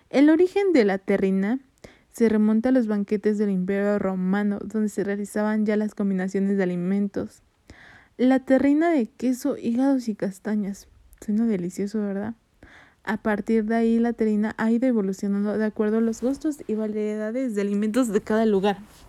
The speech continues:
Las terrinas clásicas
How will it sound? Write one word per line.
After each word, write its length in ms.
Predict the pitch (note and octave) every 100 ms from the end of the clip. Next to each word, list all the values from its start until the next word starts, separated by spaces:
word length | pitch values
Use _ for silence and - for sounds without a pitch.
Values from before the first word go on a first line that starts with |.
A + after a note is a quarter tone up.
| - _ _ - _ _ _ - _ _ _ _ _ _ -
Las 300 | B3 C4 B3+
terrinas 520 | C#4+ C#4+ D#4 F#4 G4
clásicas 840 | - A3+ G#3 G#3+ G3+ G#3+ B3+ -